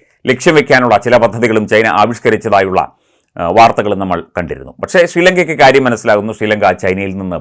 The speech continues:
പതുക്കെ പിൻവാങ്ങുകയാണ്. പെട്ടെന്ന് പിൻവാങ്ങൽ നടക്കില്ല. എന്നാൽ പോലും ചൈനയുമായി ഒരു തരത്തിലുള്ള പദ്ധതികളും, പ്രത്യേകിച്ചും വ്യാവസായിക അടിസ്ഥാനത്തിലുള്ള പദ്ധതികളൊന്നും തന്നെ വേണ്ട എന്നുള്ള തീരുമാനമാണ് ശ്രീലങ്ക ഇപ്പോൾ പുതിയതായി എടുത്തിരിക്കുന്നത്.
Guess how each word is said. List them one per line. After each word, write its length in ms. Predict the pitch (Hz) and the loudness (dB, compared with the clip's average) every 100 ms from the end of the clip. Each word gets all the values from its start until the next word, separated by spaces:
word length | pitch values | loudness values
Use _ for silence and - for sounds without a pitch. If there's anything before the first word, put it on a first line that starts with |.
| - | -6
പതുക്കെ 280 | 92 87 95 | -6 -4 -8
പിൻവാങ്ങുകയാണ്. 840 | - 92 92 82 76 62 58 - _ _ _ _ _ - | -8 -8 -4 -4 -4 -18 -20 -20 _ _ _ _ _ -4
പെട്ടെന്ന് 300 | 104 139 147 | 0 0 0
പിൻവാങ്ങൽ 400 | 139 135 127 113 | 0 0 0 -2
നടക്കില്ല. 400 | 104 101 101 - | -2 -4 -8 -4
എന്നാൽ 220 | 131 175 | 2 2
പോലും 400 | 180 127 85 _ _ _ _ _ | 4 2 2 _ _ _ _ _
ചൈനയുമായി 520 | - 147 202 190 160 127 | 2 4 4 2 2 2
ഒരു 160 | 139 | 2
തരത്തിലുള്ള 400 | 151 156 151 139 | 4 2 4 2
പദ്ധതികളും, 540 | 135 120 120 123 92 78 | 2 2 2 4 2 0
പ്രത്യേകിച്ചും 440 | 110 104 143 147 165 | -4 0 0 0 2
വ്യാവസായിക 480 | 135 135 147 160 147 | 4 4 4 4 4
അടിസ്ഥാനത്തിലുള്ള 600 | 131 127 131 123 127 117 | 2 2 0 0 0 -2
പദ്ധതികളൊന്നും 680 | 110 113 120 110 120 151 143 | -2 -4 -2 -2 -2 0 0
തന്നെ 200 | 120 - - - | 0 -4 -20 -8
വേണ്ട 340 | 120 165 175 123 - | 2 4 6 4 2
എന്നുള്ള 280 | 123 113 107 | -4 -2 -2
തീരുമാനമാണ് 640 | 120 113 110 101 92 90 - _ | 0 -2 -2 -2 -4 -4 -10 _
ശ്രീലങ്ക 340 | - 110 101 98 - | -6 -2 0 0 -2
ഇപ്പോൾ 260 | 98 104 | -2 -2
പുതിയതായി 480 | 87 110 101 87 82 | -2 -4 -2 0 -2
എടുത്തിരിക്കുന്നത്. 640 | 104 92 80 69 73 65 | -4 -6 -6 -14 -18 -18